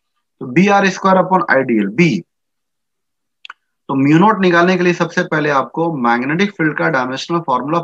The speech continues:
पता होना चाहिए। अगर आपको mu naught, permeability of free space निकालना है या फ्री space का dimensional formula निकालना है, तो बी का डायमेंशनल formula आपको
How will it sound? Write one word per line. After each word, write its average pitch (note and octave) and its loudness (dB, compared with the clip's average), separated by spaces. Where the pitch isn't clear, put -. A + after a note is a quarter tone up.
पता F3 0
होना D3+ 2
चाहिए। E2+ -12
अगर F3 2
आपको D3 0
mu D3 -2
naught, D#3 0
permeability D#3+ -2
of F3+ 0
free E3+ 2
space F3+ -2
निकालना B2 0
है C3 -8
या F#3 2
फ्री E3 0
space F3+ -4
का F3+ 0
dimensional D#3 -2
formula D3+ 2
निकालना A#2+ -2
है, D#3 -4
तो D#3 -8
बी C#3+ -2
का F3+ 0
डायमेंशनल C#3+ -2
formula C3 -4
आपको D3 -2